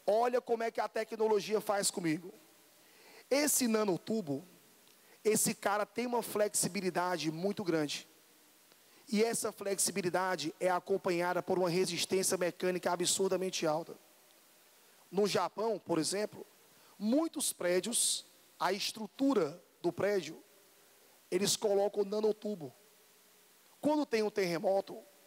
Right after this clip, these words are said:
o que é que ocorre? A estrutura, por ser feita com nanotubo e cimento, ela tem flexibilidade.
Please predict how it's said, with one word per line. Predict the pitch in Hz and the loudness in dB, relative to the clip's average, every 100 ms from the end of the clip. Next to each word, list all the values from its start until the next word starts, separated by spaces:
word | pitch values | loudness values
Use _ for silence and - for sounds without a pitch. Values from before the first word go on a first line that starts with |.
| - | -18
o | 165 | -8
que | - | -2
é | 202 | 0
que | 214 | 0
ocorre? | - 180 156 143 - _ _ - | 0 0 0 -4 -14 _ _ -4
A | 175 208 | 0 2
estrutura, | 208 240 208 262 262 180 147 - _ _ | 2 0 -2 0 2 2 0 -12 _ _
por | 277 285 | 0 2
ser | - 226 196 | 2 2 0
feita | - 180 175 | 0 0 0
com | - 190 | 0 2
nanotubo | 185 180 156 - 233 185 | 2 0 0 -2 -4 0
e | |
cimento, | - 170 185 202 - - - - - - | 0 0 -2 -4 -8 -20 -20 -20 -20 -6
ela | 175 185 | -2 -2
tem | - 202 | -2 -6
flexibilidade. | - 202 196 185 208 208 175 156 - | -2 -2 -2 -6 -8 0 0 0 -4